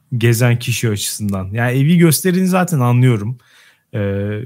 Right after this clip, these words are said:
kimse şu an zaten evinden çıkmak istemiyor.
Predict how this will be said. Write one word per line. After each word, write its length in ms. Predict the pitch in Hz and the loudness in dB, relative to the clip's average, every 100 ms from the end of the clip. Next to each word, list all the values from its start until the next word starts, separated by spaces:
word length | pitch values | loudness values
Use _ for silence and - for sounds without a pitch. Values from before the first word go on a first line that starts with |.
| 127 | -10
kimse 400 | - 165 143 143 | 4 4 6 0
şu 180 | - 127 | 2 0
an 140 | 120 | 2
zaten 560 | 117 120 123 123 131 - _ | 0 -2 0 -2 -2 -8 _
evinden 460 | 117 110 117 117 113 | -4 -2 -2 0 -2
çıkmak 360 | - - 123 | -6 -6 -6
istemiyor. 600 | - - 127 107 92 101 | -4 -2 -2 0 -4 -8